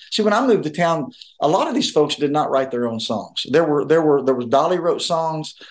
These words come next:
Willie wrote a few songs. Um, there were a few people that wrote their own songs. Merle wrote a few songs, but he didn't write all his songs. Willie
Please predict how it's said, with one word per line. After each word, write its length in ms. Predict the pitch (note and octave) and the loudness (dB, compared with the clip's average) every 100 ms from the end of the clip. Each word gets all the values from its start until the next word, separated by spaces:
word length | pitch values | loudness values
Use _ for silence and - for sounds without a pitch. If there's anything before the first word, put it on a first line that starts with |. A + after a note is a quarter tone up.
| - | -2
Willie 280 | C3+ F3+ F3 | 2 2 4
wrote 200 | D#3+ D3+ | 2 0
a 40 | |
few 200 | D3 D#3 | -2 -4
songs. 580 | D3+ D3+ D3+ C#3+ D3 C#3+ | -2 -2 0 -2 -4 -6
Um, 460 | - C3 B2+ A#2+ A#2 _ - - _ _ - | -2 0 0 -2 -6 _ -20 -20 _ _ 0
there 180 | E3+ | 2
were 160 | F3+ C#3+ | 4 2
a 80 | D3 | 0
few 300 | - G#3 A#3 | 0 -4 -2
people 380 | A3 G#3 D3+ C3 | -2 -2 0 0
that 180 | C3 - | -2 0
wrote 240 | D3 D3+ | 0 0
their 160 | C#3+ C3+ | -2 -2
own 180 | C#3 D3 | -4 -4
songs. 440 | E3 D3+ B2+ B2+ | -4 -2 -2 -2
Merle 260 | C3+ D#3 D#3 | 0 0 2
wrote 180 | D3+ | 0
a 40 | C#3 | -2
few 180 | C#3+ C3+ | -6 -4
songs, 300 | C#3 F3 F3+ | -2 -2 -2
but 100 | A3+ | -2
he 60 | |
didn't 120 | B3+ | -2
write 160 | D#3+ C3 | -2 -2
all 200 | A#2+ A#2+ | -2 -2
his 180 | A2+ - | -4 -4
songs. 460 | G#2 A#2 D#3+ - _ | -4 -4 -4 -10 _
Willie 360 | D3 A3 G#3 | 0 0 0